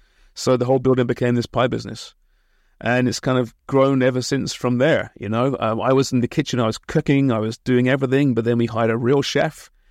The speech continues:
who just elevated the, the quality even more. A-, and the plan was always, Andrew, for me to get back in media. You know, it's like, "Let's establish this, this pie business. Let's see where it goes. If it goes somewhere, great. And then hopefully it goes somewhere where I can then step aside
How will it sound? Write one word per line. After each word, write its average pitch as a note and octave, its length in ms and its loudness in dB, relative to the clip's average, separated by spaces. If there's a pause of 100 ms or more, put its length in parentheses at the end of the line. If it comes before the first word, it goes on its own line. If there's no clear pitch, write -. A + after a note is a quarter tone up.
who G#2+ 120 -4
just A2 220 -4
elevated B2 640 2
the, A2+ 180 0
the G2 220 -6
quality A#2 420 0
even A#2 280 0
more. C3+ 340 0 (760)
A-, C3+ 160 0
and F#3 100 2
the F#3+ 60 4
plan G3+ 300 2
was E3 140 2
always, D#3 460 4
Andrew, B2+ 280 0
for - 120 -2
me B2+ 220 2
to A#2 100 -10
get - 180 -2
back A#2 200 -6
in G#2+ 100 -4
media. G#2+ 400 -2 (100)
You A#2 60 -6
know, A2 120 -4
it's - 120 -6
like, - 120 -4
"Let's E3 160 2
establish B2+ 480 0
this, A2+ 280 -4
this A2 140 -4
pie - 360 -4
business. G2+ 480 -6
Let's - 140 -4
see B2+ 140 2
where A#2+ 140 2
it E2+ 80 -6
goes. F2 340 -6
If - 100 -10
it - 40 -4
goes B2 200 2
somewhere, A2 220 -2
great. A2 380 -4 (320)
And A2+ 120 -2
then G#2+ 80 -2
hopefully B2+ 300 0
it - 80 -2
goes A2+ 180 2
somewhere A2 280 0
where A#2 100 2
I A#2+ 80 4
can G#2+ 140 0
then A2 100 -2
step - 240 -4
aside G2+ 380 -2